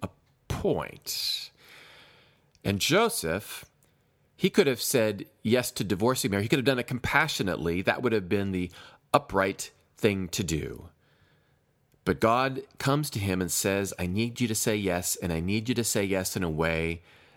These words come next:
that will change your life forever and may not change it for the good, particularly if you're worried about reputation and being respectable."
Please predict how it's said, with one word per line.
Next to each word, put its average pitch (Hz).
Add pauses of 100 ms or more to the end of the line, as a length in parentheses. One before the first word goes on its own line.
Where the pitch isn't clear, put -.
(140)
that -
will 87
change 110
your 95
life 90
forever 113 (680)
and 85
may 127
not 98
change 110
it -
for 98
the 87
good, 82 (500)
particularly 95
if -
you're 98
worried 92
about 82
reputation 95 (640)
and 87
being 87
respectable." -